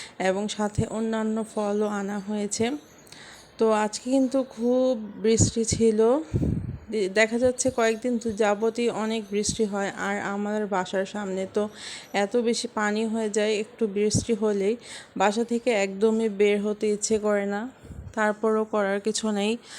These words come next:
চাকরি যেহেতু নিয়েছি বাসা থেকে তো বের হতেই হবে। তো এই তো, আহ, ফলগুলো সব কথা বলতে বলতে আমি এক এক করে বের করে নিচ্ছি এবং এটাকে একটা ঝুড়ির মধ্যে বা চালনির মধ্যে আমি সুন্দর করে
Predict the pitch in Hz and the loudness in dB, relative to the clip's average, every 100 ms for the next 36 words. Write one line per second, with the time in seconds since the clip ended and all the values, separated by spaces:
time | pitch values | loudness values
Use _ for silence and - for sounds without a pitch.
0 | - - 233 220 - 240 233 233 240 226 | -16 -4 0 0 0 0 2 2 2 -2
1 | 214 214 - 233 233 208 202 208 - 220 | 0 0 0 0 0 0 -4 -6 -4 0
2 | 226 226 220 196 208 208 208 208 208 196 | 2 2 0 4 4 2 -2 0 0 2
3 | 196 185 214 262 - - - _ - - | 0 0 -2 -2 -10 -20 -20 _ -20 -20
4 | - - - _ _ 233 220 196 226 220 | -20 -20 -20 _ _ 4 4 6 4 4
5 | 240 262 269 240 - - - - - - | 4 4 2 -2 -2 0 0 -4 -16 -8
6 | 208 202 196 - 226 214 214 226 233 233 | -4 0 -2 -2 2 2 2 2 4 2
7 | 226 220 220 220 233 220 208 226 214 220 | -2 -2 -2 -2 -2 -2 0 0 0 0
8 | 220 233 233 - - - 208 208 208 208 | 2 0 0 -8 -18 -8 -4 -2 -2 -2
9 | 226 - 226 226 202 185 202 202 208 214 | -4 2 4 4 4 0 0 0 0 0
10 | 214 220 214 - 262 185 196 208 202 202 | 0 -2 -2 0 2 2 -2 -4 -6 -4
11 | 202 208 220 220 196 202 - 226 262 - | -2 -2 0 0 0 -4 -4 -2 -2 -8
12 | - 208 208 220 226 226 214 214 196 220 | -8 -6 -2 2 2 2 0 -4 -2 0
13 | 202 202 214 214 214 220 214 202 247 254 | 0 -2 -2 0 0 0 -2 -2 -2 -2
14 | 208 196 220 208 208 208 220 294 | -2 -4 -4 -4 -4 -4 -2 -2